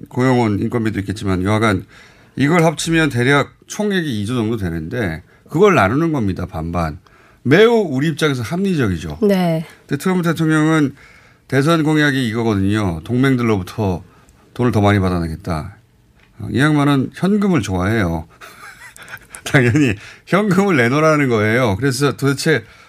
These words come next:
Speaker 1: 얼마를 요구할지 알 수 없으나 그, 이건 올해 안에 결론이 나야 되거든요.
Speaker 2: 네, 이 비용과 관련해서 에스비에스가 또 보도를 했는데요. 항목별 비용안을 입수했다고 합니다. 최소 이 조 팔천억 원. 그러니까 미국 돈으로 하면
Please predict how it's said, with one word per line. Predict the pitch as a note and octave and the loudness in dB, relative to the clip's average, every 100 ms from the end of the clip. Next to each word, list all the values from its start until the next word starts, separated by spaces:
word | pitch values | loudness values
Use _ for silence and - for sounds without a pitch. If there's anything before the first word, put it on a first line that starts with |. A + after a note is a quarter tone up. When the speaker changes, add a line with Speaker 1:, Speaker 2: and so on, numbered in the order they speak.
| _ | _
Speaker 1:
얼마를 | G#2 B2+ D3 D#3 | -2 2 4 4
요구할지 | B2+ A#2 A#2+ A2+ | 2 2 0 0
알 | G#2 | -2
수 | F#2 - | -2 -6
없으나 | G2+ - G2+ E2+ F2 A2+ D#3+ F3 - _ | -10 -8 -6 -4 -6 -8 -10 -14 -20 _
그, | - C#3 B2+ | -8 -6 -2
이건 | C3+ D#3+ | 0 2
올해 | C3+ D#3 F3 | 4 4 4
안에 | D3 C3 G#2+ | 2 -2 -6
결론이 | - A2+ A#2 | -6 -2 -2
나야 | F#2 F2+ | -2 -4
되거든요. | E2 G3+ F#3+ | -2 -2 0
Speaker 2:
네, | |
이 | F#3 G#3+ | 2 2
비용과 | - C#4 D4+ | 2 4 4
관련해서 | C#4 G#3 A#3+ A#3 A3+ G#3 | 4 4 4 2 2 0
에스비에스가 | F3 - A#3+ - G#3+ | -2 0 0 2 0
또 | G#3+ | 0
보도를 | F#3+ F#3 G3 A#3+ | -4 -2 2 4
했는데요. | A#3+ A3 F3+ G#3+ A3+ - - | 4 2 2 2 0 -4 -20
항목별 | - E4 F4 E4+ D4+ C#4+ | -2 0 0 0 0 0
비용안을 | - A#3+ C4+ B3 A3 G#3+ | 2 2 4 2 4 2
입수했다고 | E3+ - G#3+ G#3 A#3+ A3+ G#3 | -2 -4 -2 -2 0 0 2
합니다. | G#3+ F3+ | 2 2
최소 | F#3 - G3+ C#4+ | -2 0 0 2
이 | B3 G3+ | 2 2
조 | G3+ A#3 | 4 2
팔천억 | - F4+ - D#4+ A#3+ F#3+ | 2 -4 0 2 2 2
원. | E3+ | 0
그러니까 | D3 - - - | 0 -8 -12 -4
미국 | F#3+ G#3+ A#3 | 2 2 2
돈으로 | B3 A3+ | 2 4
하면 | G#3+ G#3+ | 4 2